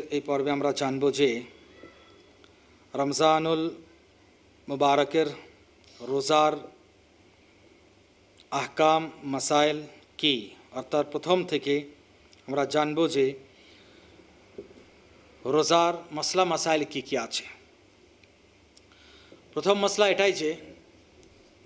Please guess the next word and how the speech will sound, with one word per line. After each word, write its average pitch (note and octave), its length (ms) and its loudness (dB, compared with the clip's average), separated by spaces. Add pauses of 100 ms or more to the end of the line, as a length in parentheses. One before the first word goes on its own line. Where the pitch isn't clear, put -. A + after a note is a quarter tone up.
(2750)
রোজা F3+ 640 2